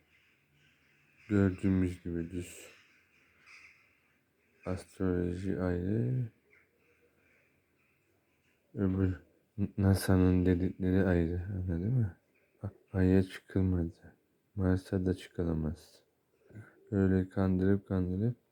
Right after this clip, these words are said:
kendi hegemonyasını devam ettirmek istiyorlar.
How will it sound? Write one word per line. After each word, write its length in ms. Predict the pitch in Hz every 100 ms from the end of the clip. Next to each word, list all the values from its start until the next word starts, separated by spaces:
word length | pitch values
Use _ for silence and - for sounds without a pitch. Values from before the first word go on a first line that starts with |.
| _ _ _ _ -
kendi 460 | 95 92 92 101 - _ _ _ _ _ _ _ _ _ _ _ _ _ _ _ _
hegemonyasını 1160 | 101 95 95 92 92 95 92 90 95 - 101 98
devam 340 | 92 92 95
ettirmek 540 | 92 - _ 92 90 -
istiyorlar. 720 | - _ 80 80 82 - -